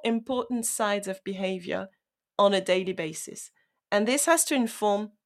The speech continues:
the way we teach. Now, I want to focus on one aspect of education, and that is inclusive education, because I think this is the one that we need to strive to achieve.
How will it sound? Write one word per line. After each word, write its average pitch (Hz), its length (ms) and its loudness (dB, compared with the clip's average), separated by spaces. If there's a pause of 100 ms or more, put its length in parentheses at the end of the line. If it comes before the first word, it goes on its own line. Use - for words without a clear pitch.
(160)
the 220 140 8
way 202 280 6
we 190 120 -6
teach. - 520 -8 (2250)
Now, 254 460 8 (300)
I 294 100 10
want 381 180 6
to 392 80 4
focus 302 420 0 (140)
on 220 400 2
one 277 360 6 (680)
aspect - 640 0 (120)
of 202 160 2
education, 311 640 0
and 269 140 0
that 233 160 2
is 247 220 -4
inclusive 240 640 -2
education, 180 580 -8
because 202 300 -6
I 208 160 4
think 240 280 -4
this 233 220 -2
is 214 120 -6
the 220 100 -2
one 202 320 -2
that 190 340 0
we 233 460 -6 (680)
need 226 280 0
to 180 260 -4 (180)
strive 190 540 2
to - 160 -6
achieve. - 500 -6